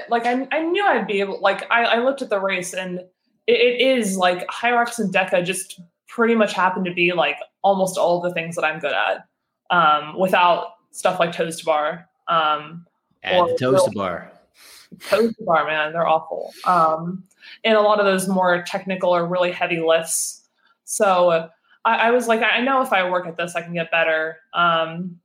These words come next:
Speaker 1: and, and what I like about it also is it's, you get to be competitive, but also it's, like, your time.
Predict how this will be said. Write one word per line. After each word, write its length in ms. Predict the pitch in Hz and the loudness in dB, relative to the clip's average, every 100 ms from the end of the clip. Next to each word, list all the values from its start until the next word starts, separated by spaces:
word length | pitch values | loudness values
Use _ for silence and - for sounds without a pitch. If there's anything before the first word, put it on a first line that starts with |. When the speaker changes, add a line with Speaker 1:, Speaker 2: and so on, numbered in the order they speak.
| _ _ _ _ _ _ _ - | _ _ _ _ _ _ _ -2
Speaker 1:
and, 240 | 254 262 | 0 2
and 340 | 226 247 262 202 | 0 2 0 2
what 80 | 196 | 2
I 100 | 185 | 2
like 200 | 175 180 | 0 0
about 240 | 175 170 | 0 2
it 80 | 170 | 0
also 520 | 175 175 - 170 165 | -2 -4 0 2 2
is 560 | - 165 170 170 - - | 0 -4 -4 -8 -10 -4
it's, 440 | 208 170 - - - | -2 -2 -6 -8 -4
you 120 | 220 | 0
get 120 | 247 | 0
to 60 | 220 | 0
be 100 | 226 | -4
competitive, 480 | 202 202 196 180 | -4 -2 0 2
but 100 | 175 | 2
also 320 | 170 175 - 180 | 2 2 0 0
it's, 100 | 180 | 2
like, 180 | 180 175 | 0 0
your 180 | 175 | -2
time. 540 | 170 175 175 180 202 | -2 -4 -2 -4 -4